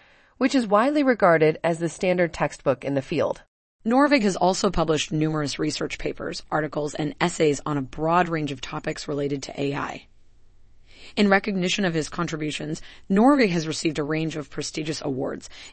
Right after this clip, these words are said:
Speaker 2: including the A C M Allen Newell Award, the I J C A I Computers and Thought Award, and the M I T Edgerton Prize.
Speaker 1: Norvig believes that the goals of A I research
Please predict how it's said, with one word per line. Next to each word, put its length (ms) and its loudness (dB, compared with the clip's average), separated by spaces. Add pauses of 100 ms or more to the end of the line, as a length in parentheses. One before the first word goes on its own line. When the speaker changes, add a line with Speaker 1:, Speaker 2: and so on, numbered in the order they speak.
Speaker 2:
including 400 6
the 180 2
A 200 6
C 280 -4
M 220 0
Allen 340 0
Newell 240 -2
Award, 400 -6 (300)
the 200 -4
I 280 2
J 240 2
C 320 -4
A 200 4
I 180 -2
Computers 640 -4 (320)
and 120 4
Thought 220 0
Award, 500 0 (380)
and 100 6
the 160 2
M 160 4
I 180 2
T 280 -2
Edgerton 340 -2
Prize. 480 -6 (400)
Speaker 1:
Norvig 440 2
believes 500 2
that 140 2
the 80 0
goals 480 4
of 180 4
A 180 2
I 200 0
research 600 2